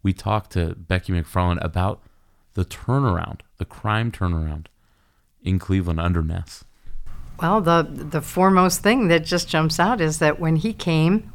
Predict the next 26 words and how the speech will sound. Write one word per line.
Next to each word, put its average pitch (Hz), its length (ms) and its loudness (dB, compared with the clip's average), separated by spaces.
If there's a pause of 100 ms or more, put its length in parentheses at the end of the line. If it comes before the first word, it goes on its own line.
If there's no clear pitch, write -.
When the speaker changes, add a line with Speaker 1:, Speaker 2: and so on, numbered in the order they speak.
Speaker 2:
we 156 140 2
were 156 140 4
the 151 80 0
most 151 280 0
dangerous 156 420 -2
city 165 300 2
in 165 120 2
the 175 60 0
country. 170 520 0 (400)
Three 208 380 2
years 185 580 0
later, 165 480 2 (100)
we 156 160 0
won 165 460 4
the 160 80 2
National 160 500 0
Safety 151 400 -4
Award. 160 640 -2 (360)
And 147 140 0
I 190 120 4
think 151 280 -4
that's - 540 0 (200)
amazing 160 600 2
to - 120 -8
consider 139 840 -2
because 147 500 -2